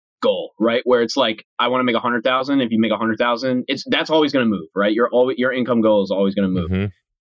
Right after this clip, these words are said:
Speaker 1: The, like, self-identification as an entrepreneur is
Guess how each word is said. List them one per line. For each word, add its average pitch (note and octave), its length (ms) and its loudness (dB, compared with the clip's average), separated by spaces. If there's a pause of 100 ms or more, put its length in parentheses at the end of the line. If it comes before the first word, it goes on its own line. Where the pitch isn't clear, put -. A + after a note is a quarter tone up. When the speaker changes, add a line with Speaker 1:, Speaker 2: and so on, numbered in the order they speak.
Speaker 1:
The, B2+ 100 4
like, B2+ 220 0
self-identification C3 1080 -2
as G#2+ 100 -2
an G#2+ 100 0
entrepreneur G#2+ 680 0
is G2+ 520 -2